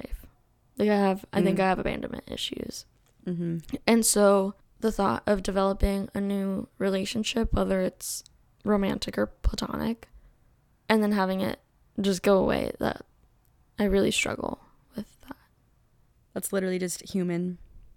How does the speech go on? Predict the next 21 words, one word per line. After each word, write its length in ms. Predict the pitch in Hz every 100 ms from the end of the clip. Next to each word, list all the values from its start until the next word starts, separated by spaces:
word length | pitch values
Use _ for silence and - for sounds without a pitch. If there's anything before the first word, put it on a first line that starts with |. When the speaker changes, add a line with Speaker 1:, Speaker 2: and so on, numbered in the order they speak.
| - - - - _ _
Speaker 2:
nature. 520 | 190 185 - 190 190 180 - -
Speaker 1:
Yeah, 160 | 226 220 - -
that 100 | -
makes 240 | 208 185
sense. 420 | 196 185 - - - - _
Speaker 2:
So 220 | - 214 208
no, 260 | 214 220 -
no 180 | 214
need 140 | 220 214
to 60 | 196
beat 200 | 196 -
yourself 380 | 185 180 170 170
up 160 | -
over 280 | 170 170 165
it. 180 | 165 -
Doesn't 220 | 190 185
make 180 | 185 -
it 100 | -
feel 480 | - 180 185 175 -
less 380 | 180 180 170 -
shitty 540 | - 170 175 175 185